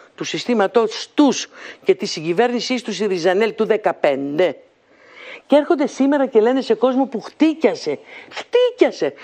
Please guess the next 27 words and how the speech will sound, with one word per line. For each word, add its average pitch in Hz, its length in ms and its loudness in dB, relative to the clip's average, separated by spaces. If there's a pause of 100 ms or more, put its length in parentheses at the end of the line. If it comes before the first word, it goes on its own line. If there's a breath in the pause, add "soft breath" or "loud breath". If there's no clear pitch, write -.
(100)
με 220 100 2
το 220 120 2
τρίτο 220 300 2
μνημόνιο, 175 560 0 (320 loud breath)
με 233 140 2
αντεστραμμένο 214 680 2
το 330 140 -2
δημοψήφισμα. 226 720 -2 (340 loud breath)
Έρχονται 370 360 2
αυτοί 277 240 2
σήμερα 330 440 0 (220 loud breath)
θρασιμιδών 226 1040 -2 (220 loud breath)
επίπεδου 220 760 0 (120)
Τσάκρη 240 720 -2 (1080)
και 294 120 -2
της 240 180 -8
παρέας 214 480 0
τους. - 220 -6 (340 loud breath)
Και 381 100 4
έρχονται 381 280 2
και 277 100 -4
σου 240 140 -6
μιλάνε 208 380 0
και, 214 140 -2
και 208 200 -4
το 214 100 -4
Κασελάκης. 180 840 -4